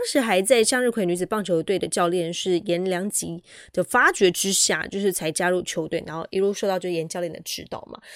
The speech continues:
你觉得对于你往你的中华队的这个梦想，算是一个进阶的跳板吗？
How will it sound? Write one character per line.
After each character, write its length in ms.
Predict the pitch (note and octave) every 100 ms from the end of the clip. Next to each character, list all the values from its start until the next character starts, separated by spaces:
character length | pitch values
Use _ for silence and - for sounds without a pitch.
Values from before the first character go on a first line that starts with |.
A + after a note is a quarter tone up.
| -
你 140 | A#3
觉 120 | C4
得 140 | F4 E4+
对 180 | - F#4
于 380 | G#3+ G3 G#3 - _
你 340 | B3 A3 F3+ - -
往 400 | G3 F#3 D#3+ D#3 _ _ -
你 140 | F3+
的 520 | F3 E3+ E3 D#3+ D#3 F#3 - - _
中 180 | - B3+
华 140 | C4
队 140 | F3+ G#3+
的 60 | E3+
这 80 |
个 100 | G3
梦 320 | F3+ A3 G#3 -
想， 260 | - - - _
算 300 | - G4 E4
是 160 | D4 C#4+
一 120 | -
个 320 | G3 - G3
进 400 | F3 - E4 A#3+
阶 160 | G#3+ B3
的 80 | G#3
跳 360 | - - B3
板 200 | F3+ -
吗？ 300 | - - E2